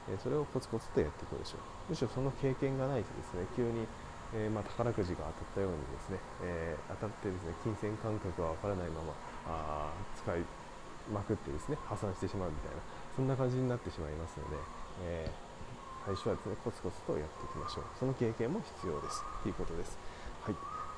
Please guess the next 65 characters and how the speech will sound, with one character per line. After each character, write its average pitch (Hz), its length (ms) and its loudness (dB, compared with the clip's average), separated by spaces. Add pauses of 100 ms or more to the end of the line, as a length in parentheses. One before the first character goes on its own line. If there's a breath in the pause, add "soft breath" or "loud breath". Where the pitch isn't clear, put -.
(180)
え 95 420 6
ー、 - 20 -6
ち 127 80 0
ょ - 20 0
っ - 20 -2
と - 100 -2
長 98 180 4 (540)
く 90 60 2
な 85 140 4
っ - 20 2
て - 220 -4
し - 100 -2
ま 90 100 2
い 85 40 4
ま 87 180 2
し - 120 -4
た 87 100 2
が、 95 220 4
あ 85 260 2 (760)
ー、 - 20 2
え - 20 4
ー、 87 520 6
無 104 80 4
駄 107 120 6
な 107 100 6
こ - 160 2
だ 107 80 10
わ 104 160 8
り 101 100 8
を 95 100 6
捨 - 80 -2
て 98 120 6
る、 92 80 6
う 92 260 6
ー、 98 60 2
七 110 180 4
つ - 120 -4
の 95 100 2
方 76 180 0 (100)
法 92 180 6
を 139 60 2
ち - 80 -6
ょ - 40 -8
っ - 40 -10
と - 80 2
お - 20 4
伝 - 80 4 (280)
え 87 60 -4
し - 100 -4
ま 78 140 -4
し - 80 -6
た。 - 80 -6 (400)
は 92 80 2
い。 82 40 0 (440 loud breath)
え 92 520 6
ー、 - 40 0
ま 117 80 4
あ、 - 20 2
僕 104 220 2
の 147 240 6 (100)
中 165 200 4
で 78 80 6
で 60 80 2
す - 80 -2
ね、 120 100 4